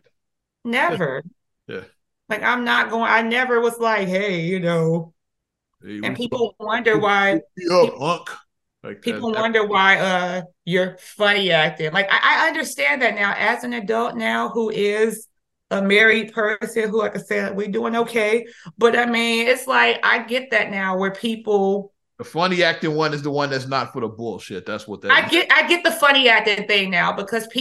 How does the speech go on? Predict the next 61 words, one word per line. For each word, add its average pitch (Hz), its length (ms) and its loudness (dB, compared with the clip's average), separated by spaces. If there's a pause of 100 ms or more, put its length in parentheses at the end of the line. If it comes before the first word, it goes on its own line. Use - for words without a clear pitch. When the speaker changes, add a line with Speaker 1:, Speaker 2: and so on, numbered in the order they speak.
(140)
Speaker 2:
the 269 60 0
Speaker 1:
people - 100 4
Speaker 2:
one 170 160 4
Speaker 1:
love 156 120 2
Speaker 2:
that's 151 100 -6
not 151 220 2
for 160 140 0
the 143 100 -2
bullshit. 120 560 -6
That's 120 200 -6
what 117 160 -8
translation. 113 800 -8
They're 110 120 -8
not 107 200 -6
for - 60 -12
the 240 60 -6
Speaker 1:
people 240 220 0
love 240 220 2
to 247 80 -6
do 226 160 -2
the 220 120 0
gossip 220 480 2
because 190 220 -4
everybody 233 680 0
knows, 233 240 -2
like - 160 -6 (160)
I 175 40 -10
said, 202 220 -6
you, 190 120 -6 (580)
you 190 100 -14
think 226 140 0
about 226 280 0
back 185 180 0
in 214 60 -10
the 220 60 -8
day, 208 200 0
everybody 202 540 -2 (140)
whispers 202 380 2
about 220 220 2
that 196 180 2
one 196 260 -4
cousin, 214 640 0
auntie, 202 680 -2
uncle, 208 500 -2
whoever, 202 680 0 (140)
who, 196 240 -2 (480)
mm, 180 180 -2
like, 175 140 2
when 208 80 2
they 214 120 8
come 226 220 2
in 208 100 0
for 208 100 -2
the 190 80 0
holiday, 196 380 2
like, 175 180 -2
you 196 60 -6
know, 180 100 -6
they'd 180 140 -6
be 185 80 -4
like, 175 340 -2